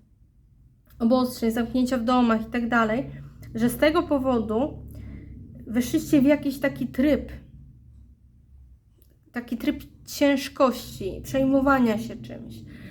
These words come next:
Coś może się wydarzyło, może problem już dawno jest rozwiązany tak naprawdę. I teraz widzicie po prostu, y, efekty tego, że się odkuliście z czegoś. E, może dziecko wam chorowało, ono już rok temu wyzdrowiało, a wy jeszcze jakbyście się nie otrząsnęli z tego.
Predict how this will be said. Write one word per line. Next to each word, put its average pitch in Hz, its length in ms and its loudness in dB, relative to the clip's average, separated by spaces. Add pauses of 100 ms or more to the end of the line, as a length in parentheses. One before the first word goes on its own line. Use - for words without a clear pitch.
(320)
Coś 269 300 2
może 277 260 2
się 277 180 -4
wydarzyło, 269 800 0
może 220 200 -6
problem 262 300 0
już 262 160 -2
dawno 381 300 4
jest 226 220 2
rozwiązany 214 600 0
tak 202 180 -12
naprawdę. 208 600 -4 (500)
I 233 60 -8
teraz 269 300 6
widzicie 262 340 0
po 269 120 -8
prostu, 269 640 4
y, 240 40 0 (400)
efekty 262 440 -2
tego, 277 220 2
że 262 100 0
się 262 140 0
odkuliście 277 720 -2
z - 140 -20
czegoś. 202 500 -10 (1300)
E, 233 280 2
może 247 240 6
dziecko 320 380 2
wam 269 180 4
chorowało, 233 500 2
ono 240 180 4
już 254 140 -4
rok 285 180 0
temu 320 300 6
wyzdrowiało, 247 680 2
a 247 60 0
wy 262 120 0
jeszcze 302 340 0
jakbyście 277 340 0
się 294 120 0
nie 285 160 4
otrząsnęli 269 760 0
z - 140 -10
tego. 190 360 -10